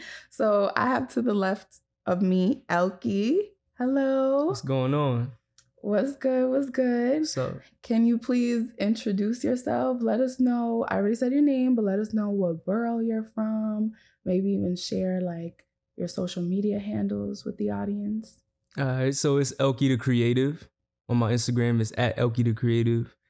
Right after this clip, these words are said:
Speaker 2: You can also find my other two pages. I got my music page at Elkie Music, and then I have the vlogs, the entertainment, the little funny videos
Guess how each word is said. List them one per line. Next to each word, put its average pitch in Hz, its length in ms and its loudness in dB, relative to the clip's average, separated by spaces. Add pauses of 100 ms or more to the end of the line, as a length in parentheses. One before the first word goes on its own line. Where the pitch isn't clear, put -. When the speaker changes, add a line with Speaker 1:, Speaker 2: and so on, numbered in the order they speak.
(380)
Speaker 2:
You 131 80 -2
can 123 100 2
also 123 280 2
find 120 260 2
my 113 80 4
other 123 240 2
two 127 200 0
pages. 127 680 0
I 120 80 2
got 123 160 2
my 120 100 4
music 120 400 2
page 120 480 2
at 113 240 0
Elkie 117 400 2
Music, 139 560 2 (400)
and 104 100 2
then 113 80 4
I 113 100 2
have 117 220 2
the 110 100 4
vlogs, 117 600 0
the 107 80 0
entertainment, 110 840 2 (540)
the 92 80 -2
little 110 180 4
funny 113 280 2
videos 104 680 2